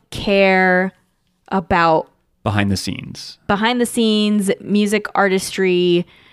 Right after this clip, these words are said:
Speaker 1: music references. I don't care.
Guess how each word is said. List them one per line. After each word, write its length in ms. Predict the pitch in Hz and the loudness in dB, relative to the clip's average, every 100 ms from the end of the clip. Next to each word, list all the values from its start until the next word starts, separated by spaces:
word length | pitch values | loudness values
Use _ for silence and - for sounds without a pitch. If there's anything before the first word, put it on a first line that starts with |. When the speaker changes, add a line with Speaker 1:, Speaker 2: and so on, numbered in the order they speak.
| _ _ - | _ _ -8
Speaker 1:
music 400 | 190 208 202 196 | -2 0 0 0
references. 1040 | 180 180 185 180 - 170 165 160 160 165 - _ _ _ _ _ _ | -2 -2 -4 -4 -2 -2 0 0 -2 -4 -14 _ _ _ _ _ _
I 100 | 175 | -6
don't 140 | 196 - | -6 -6
care. 300 | - 196 | -10 -12